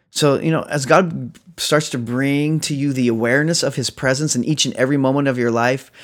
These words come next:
remember that his presence goes with you anywhere. And that means every breath is sacred. Uh, you don't need to build a monument to celebrate it. Just simply live and enjoy it. Um, you know, I do this retreat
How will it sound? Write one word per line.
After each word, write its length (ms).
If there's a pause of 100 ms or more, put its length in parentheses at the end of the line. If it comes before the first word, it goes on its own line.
(260)
remember 360
that 80
his 120
presence 400
goes 460
with 280
you 160
anywhere. 560 (360)
And 80
that 140
means 340
every 320
breath 480
is 140
sacred. 580 (480)
Uh, 540
you 180
don't 220
need 160
to 80
build 640
a 80
monument 720
to 80
celebrate 560
it. 100
Just 240
simply 680
live 380
and 180
enjoy 880
it. 200 (580)
Um, 300
you 160
know, 100
I 160
do 220
this 200
retreat 720